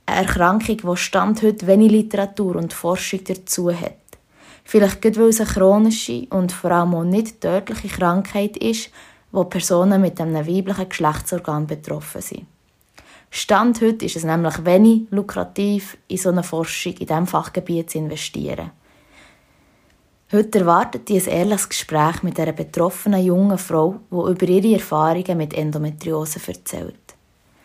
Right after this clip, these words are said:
Eine Chamäleonskrankheit, wo jede betroffene Person Symptome anders wahrnimmt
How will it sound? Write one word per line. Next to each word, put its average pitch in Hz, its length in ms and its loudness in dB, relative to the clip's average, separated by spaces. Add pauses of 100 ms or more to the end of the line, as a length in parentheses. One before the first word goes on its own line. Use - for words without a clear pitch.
(720)
Eine 208 100 -2
Chamäleonskrankheit, 196 1500 2
wo 185 120 2
jede 196 280 6
betroffene 185 640 0
Person 170 480 -2
Symptome 165 580 -4
anders 175 460 -2
wahrnimmt 151 600 -2